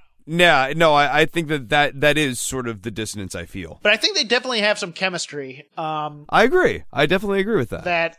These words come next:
Speaker 2: that, that, that in terms of their charisma, that's very, very cool in terms of, look,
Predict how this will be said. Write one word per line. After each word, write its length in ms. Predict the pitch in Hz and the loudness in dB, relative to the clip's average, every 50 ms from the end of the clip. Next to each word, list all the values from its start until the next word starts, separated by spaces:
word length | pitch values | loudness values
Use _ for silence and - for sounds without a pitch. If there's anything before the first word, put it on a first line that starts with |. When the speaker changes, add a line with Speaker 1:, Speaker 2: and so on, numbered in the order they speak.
| _ | _
Speaker 2:
that, 280 | - 180 185 180 175 - | -2 0 0 -2 -2 -2
that, 200 | 214 208 196 208 - _ | 0 0 0 0 -4 _
that 300 | 190 175 196 190 180 180 _ _ _ | -6 -2 -2 0 0 -2 _ _ _
in 120 | 202 190 185 | -10 -8 -4
terms 220 | - 226 220 202 | -4 -4 -4 -6
of 80 | 214 180 | -4 -4
their 120 | 196 180 | -4 -4
charisma, 760 | - - - - 175 180 185 202 208 190 165 156 156 147 147 | -4 -6 -10 -8 -6 -2 0 0 0 0 -2 -6 -8 -8 -6
that's 300 | 147 151 151 143 - - - - | -4 -6 -6 -6 -8 -12 -12 -16
very, 760 | 147 131 143 170 196 214 226 214 208 202 196 185 185 - _ _ _ _ _ _ _ _ _ _ _ _ _ _ _ _ _ _ _ | -16 -10 -6 -4 -2 -2 -2 -2 -2 -4 -4 -6 -8 -12 _ _ _ _ _ _ _ _ _ _ _ _ _ _ _ _ _ _ _
very 440 | _ 180 151 202 220 233 226 214 160 _ | _ -4 0 0 2 2 0 -2 -4 _
cool 380 | - - - 226 233 233 220 208 | -16 -10 -8 -6 -6 -4 -4 -4
in 100 | 180 165 | -4 -4
terms 380 | - - 190 196 185 180 170 180 | -2 -2 -2 -2 -2 -2 0 2
of, 500 | 185 180 175 170 170 165 151 - - _ _ _ _ _ _ _ _ _ _ _ _ _ 196 196 _ _ _ | 2 4 4 2 2 0 -4 -8 -18 _ _ _ _ _ _ _ _ _ _ _ _ _ -20 -20 _ _ _
look, 340 | 214 196 180 160 165 - | -6 -2 -2 -2 -2 -6